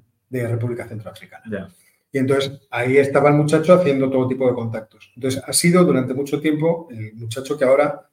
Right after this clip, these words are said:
Speaker 1: una vez muerto Prigozhin,
Speaker 2: Ya.
Speaker 1: han ido presentando y ha ido, ido haciendo los negocios. Tenía la dificultad de que a pesar de que conoce bien el terreno, habla perfectamente francés, no sé si habrá aprendido algún otro dialecto de por ahí de la zona, hablando inglés, ruso, español, eh,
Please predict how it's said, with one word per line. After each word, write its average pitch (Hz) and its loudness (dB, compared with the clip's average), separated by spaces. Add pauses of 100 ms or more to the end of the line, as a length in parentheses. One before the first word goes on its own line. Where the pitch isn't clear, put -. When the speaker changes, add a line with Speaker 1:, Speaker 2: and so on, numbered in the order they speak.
Speaker 1:
una 131 0
vez 131 2
muerto 131 0
Prigozhin, 147 -2
Speaker 2:
Ya. - -16
Speaker 1:
han 147 2
ido 160 8
presentando 156 2
y 139 2
ha 135 6
ido, 139 4
ido 135 0
haciendo 139 -2
los 120 0
negocios. 110 -8 (520)
Tenía 127 -2
la 127 2
dificultad 139 -2
de 156 0
que 123 -4
a 113 -6
pesar 123 -6
de 123 -6
que - -16
conoce 113 -14
bien 127 -4
el 127 -4
terreno, 98 -12 (340)
habla 117 -6
perfectamente 123 -4
francés, 117 -8
no 107 -16
sé 123 -8
si 117 -6
habrá 113 0
aprendido 117 -2
algún 117 -4
otro 113 -6
dialecto 113 -6
de 110 -6
por 113 -10
ahí 120 -4
de 120 -6
la 110 -10
zona, - -20 (320)
hablando 127 0
inglés, 139 6
ruso, 143 4
español, 131 2
eh, 120 -6